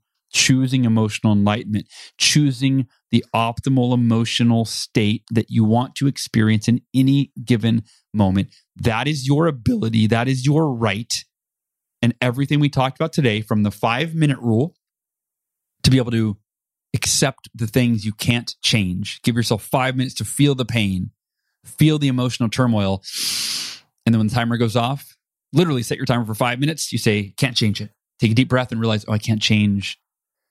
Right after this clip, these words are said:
what's in the past," whether it's five minutes or five months or five decades. I can't change it. So the logical choice I have is to accept it. And then the five-minute rule becomes the five-second rule. You eventually go, "Oh, I don't need to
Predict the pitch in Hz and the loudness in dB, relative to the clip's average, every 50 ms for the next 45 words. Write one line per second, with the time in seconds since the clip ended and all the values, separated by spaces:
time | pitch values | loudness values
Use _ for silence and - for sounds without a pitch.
0 | _ _ _ _ _ _ _ _ _ _ _ _ _ - 110 107 - - 104 101 | _ _ _ _ _ _ _ _ _ _ _ _ _ 0 0 2 2 2 2 2
1 | 95 - - 98 92 87 85 - - - - - - 101 98 90 - - - 117 | 2 0 -2 -2 -2 -4 -6 -10 -16 -18 -8 -2 0 0 0 0 -2 -2 -2 -2
2 | 113 110 113 101 110 117 120 113 - - 101 92 - - 117 107 107 110 104 107 | -2 -2 -4 -2 -2 -2 -2 -2 -2 -4 -6 -6 -4 -2 -2 -2 -2 -2 -2 -2
3 | 113 113 113 - 110 101 - 117 107 104 95 - 120 117 - 113 104 - - - | 0 0 -2 -2 -6 -4 -2 -2 -2 -2 -4 -6 -8 -8 -8 -10 -12 -10 -12 -6
4 | - - 123 - - - 104 110 120 - - - _ _ _ _ _ _ _ _ | -2 -2 -2 0 0 0 0 0 0 -2 -6 -12 _ _ _ _ _ _ _ _
5 | _ _ _ _ _ _ _ _ _ _ _ _ _ _ _ _ _ - - 101 | _ _ _ _ _ _ _ _ _ _ _ _ _ _ _ _ _ 0 2 4
6 | 98 98 104 104 110 107 - 113 110 - - 107 104 - 107 101 101 98 - - | 4 4 4 2 0 -2 -6 -8 -4 -2 0 0 0 0 0 -2 -2 -2 -4 -4
7 | 98 - - - 147 143 - - - - - 117 127 123 123 113 - 131 117 110 | -2 -2 0 -2 -2 -2 -4 -6 -8 -2 0 2 2 2 2 0 -2 -2 -2 -2
8 | 117 127 139 131 135 120 120 - 123 113 107 110 - 120 113 110 - - 139 143 | -2 -4 -4 -2 -2 -2 0 0 0 0 0 0 -2 -2 -4 -2 -2 -4 -4 -4
9 | - - - 104 92 - - _ - 123 104 110 107 107 113 107 107 101 101 120 | -6 -8 -10 -10 -12 -12 -14 _ -8 -2 2 2 2 2 2 2 2 2 2 0
10 | 147 127 92 - _ _ _ _ _ _ _ _ - 110 123 123 113 107 113 127 | -2 -2 -4 -6 _ _ _ _ _ _ _ _ -4 -4 -2 -2 -2 0 2 2
11 | 135 117 104 87 | 2 0 -2 -6